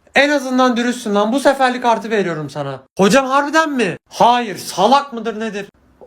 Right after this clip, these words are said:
Hocam ders başlamadan bir şey soracağım ya. Son beş dakika kala bizi salar mısınız? Kantinde vallahi çok sır oluyor. Oğlum geçen hafta saldım, sessizce diyorum. Koşarak dışarı çıkıyorsunuz. Sonra müdürle ben papaz oluyorum. Bir daha da salmam.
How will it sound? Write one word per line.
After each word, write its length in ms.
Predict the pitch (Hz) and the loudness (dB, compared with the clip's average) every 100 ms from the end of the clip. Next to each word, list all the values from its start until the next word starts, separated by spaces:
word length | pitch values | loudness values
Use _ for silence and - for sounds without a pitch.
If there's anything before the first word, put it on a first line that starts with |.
| - | -4
Hocam 320 | 214 208 185 | 0 2 2
ders 180 | 190 - | 0 0
başlamadan 500 | 202 185 214 214 208 | -4 -2 -4 -2 -4
bir 60 | 180 | -4
şey 140 | 214 | -6
soracağım 400 | 208 185 160 160 | -4 -6 -4 -4
ya. 100 | 165 | -6
Son 240 | 170 220 | -4 -2
beş 160 | 240 240 | 0 0
dakika 240 | 247 240 | -4 -4
kala 200 | 240 233 | -4 -4
bizi 160 | 208 220 | -6 -6
salar 260 | 226 233 233 | 0 0 0
mısınız? 300 | 202 196 - | -4 -10 -4
Kantinde 480 | 208 - 220 214 | -4 -4 -2 0
vallahi 420 | 180 208 240 240 226 | 2 2 4 2 0
çok 140 | 170 | -10
sır 140 | - | -6
oluyor. 360 | 160 135 131 120 - _ _ | -6 -4 -4 -6 -10 _ _
Oğlum 300 | 196 262 262 | 2 2 2
geçen 240 | 233 233 269 | 0 2 2
hafta 200 | 269 269 | 0 0
saldım, 360 | 285 277 262 | 2 0 -2
sessizce 500 | 254 254 254 277 269 | -4 -4 -2 -6 -4
diyorum. 260 | 202 220 247 | -2 -2 0
Koşarak 420 | 247 233 285 285 | 0 2 2 0
dışarı 240 | - 277 254 | -4 -6 -6
çıkıyorsunuz. 400 | - 185 185 180 | -8 -8 -8 -4
Sonra 300 | 277 254 262 | -2 -2 -4
müdürle 340 | 254 254 254 | -4 -4 -2
ben 160 | 262 233 | -2 -2
papaz 280 | 185 185 | -6 -10
oluyorum. 240 | 175 175 208 | -8 -6 -2
Bir 80 | 254 | 0
daha 160 | 220 | 0
da 60 | 240 | 0
salmam. 420 | 247 214 196 | 0 0 -2